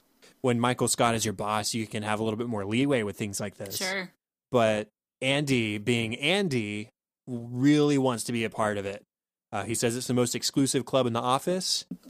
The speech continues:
Speaker 1: and he just seems like the kind of guy who needs to be in exclusive clubs. It
Speaker 2: <laughs>
Speaker 1: feels a desire to be in exclusive clubs, but he's turned down. And we get more answers to that in deleted scenes. But, uh,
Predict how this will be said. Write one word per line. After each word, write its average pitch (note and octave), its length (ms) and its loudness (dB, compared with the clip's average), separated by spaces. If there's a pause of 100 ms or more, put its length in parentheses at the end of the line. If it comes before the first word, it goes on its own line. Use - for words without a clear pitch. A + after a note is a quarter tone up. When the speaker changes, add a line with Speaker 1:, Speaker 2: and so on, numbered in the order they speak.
(220)
Speaker 1:
and A2+ 200 -2
he B2 100 2
just B2+ 180 2
seems C#3+ 180 0
like C3+ 120 0
the C#3 80 -4
kind C3 180 0
of C3 60 -2
guy B2+ 280 4
who C3+ 140 2
needs B2 220 0
to C3+ 100 -2
be B2 420 2
in B2 380 0
exclusive A#2+ 500 -4
clubs. G#2+ 580 0 (120)
It A2+ 140 -4
Speaker 2:
<laughs> - 140 4
Speaker 1:
feels C3+ 220 4
a B2 40 -4
desire A2+ 720 0 (120)
to - 120 0
be G#2+ 280 0
in A2 180 -4
exclusive A2 500 -4
clubs, F#2 440 -4
but A2 260 0
he's B2+ 400 -2
turned D3+ 280 -4
down. F3 240 -4 (600)
And C3 60 -2
we C3 60 2
get F3+ 120 4
more F3 140 2
answers D#3 380 0
to C3 80 -2
that A#2+ 240 0
in A#2+ 180 0
deleted A#2 360 -2
scenes. A2 500 -4 (560)
But, A2+ 260 0
uh, G2 280 -4